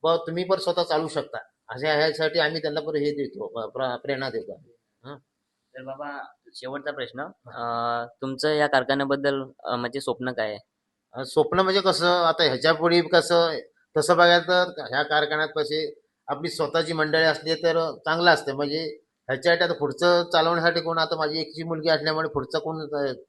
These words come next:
Speaker 1: चालवेल, माझा हात असेल, तेव्हा मी, अं, भा-, भाग्यला पण सांगितलं होतं की जो पण माझं, जेवढे पण माझा हात चालेल, तो पण मी करणार. तर त्याच्यानंतर माझी जे कोण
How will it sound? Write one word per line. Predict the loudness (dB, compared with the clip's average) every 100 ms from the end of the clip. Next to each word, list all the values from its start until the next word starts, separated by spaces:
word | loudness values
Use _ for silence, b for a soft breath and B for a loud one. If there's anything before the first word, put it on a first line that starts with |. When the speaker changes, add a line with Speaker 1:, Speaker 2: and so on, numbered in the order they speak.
| -6
Speaker 1:
चालवेल, | -4 -2 -4 -2
माझा | 0 0
हात | 2 2
असेल, | 2 -2 -2
तेव्हा | -2 -2
मी, | -6
अं, | -6 -4 -2 0
भा-, | 0
भाग्यला | 0 -2 0 0
पण |
सांगितलं | 2 0 -2 -4
होतं | -8 -10 _ b b -14
की | -10 4
जो | 4
पण | 4 0
माझं, | 0 0 0
जेवढे | 2 4 4
पण | 0 -2 -4 -6 -14 _
माझा | -2 0
हात | 0 0
चालेल, | 0 -2 0
तो | -2
पण | -2
मी | -2
करणार. | -2 -2 -6
तर | -8
त्याच्यानंतर | -6 -4 -2 -2 -2 -2
माझी | -2 -4 -6
जे | -2
कोण | 0